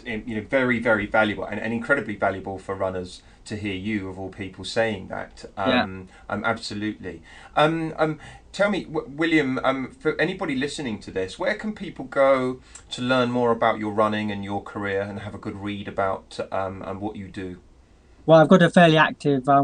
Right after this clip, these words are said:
Speaker 2: website and blog, which is at, you know, w w w dot william sichel dot co dot u k. Um, and also I'm on Facebook and Twitter as well.
Speaker 1: Yeah,
Speaker 2: Uh,
Speaker 1: and there, there are links to your Facebook and Twitter
Speaker 2: Yeah,
Speaker 1: on
Speaker 2: there's
Speaker 1: your
Speaker 2: links.
Speaker 1: website, aren't there?
Speaker 2: It's, uh, yeah,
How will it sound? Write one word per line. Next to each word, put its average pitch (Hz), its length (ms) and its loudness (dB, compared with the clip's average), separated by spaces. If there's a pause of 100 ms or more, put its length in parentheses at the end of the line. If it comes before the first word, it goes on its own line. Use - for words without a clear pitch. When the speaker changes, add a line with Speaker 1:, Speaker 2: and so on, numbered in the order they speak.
(120)
Speaker 2:
website 135 460 2
and 135 100 6
blog, 131 360 8
which 127 180 2
is 127 140 -2
at, 113 160 0 (140)
you 131 100 -4
know, 107 100 0
w 123 320 2
w 123 300 4
w 127 320 4
dot 117 220 4
william 127 320 6
sichel 123 460 -2
dot 120 260 4
co 131 200 4
dot 117 180 6
u 120 120 2
k. 113 400 2 (500)
Um, 127 400 8
and 135 100 8
also 135 280 8
I'm 127 100 6
on 127 160 8
Facebook 127 480 0
and 123 120 0
Twitter 131 320 -2
as 117 120 -2
well. 113 340 4 (280)
Speaker 1:
Yeah, 104 280 -2
Speaker 2:
Uh, 113 60 0
Speaker 1:
and 107 140 -2
there, 120 140 2
there 120 180 2
are 120 40 2 (140)
links - 400 -6 (100)
to 123 80 -4
your 107 220 -2
Facebook 101 500 -6
and 101 100 -8
Twitter - 260 0
Speaker 2:
Yeah, 127 140 8 (300)
Speaker 1:
on - 100 2
Speaker 2:
there's 127 100 2
Speaker 1:
your 139 120 8
Speaker 2:
links. 95 140 2 (160)
Speaker 1:
website, 92 260 -2
aren't 98 220 -4
there? 87 180 -10
Speaker 2:
It's, - 240 -8
uh, 123 220 4
yeah, 120 220 2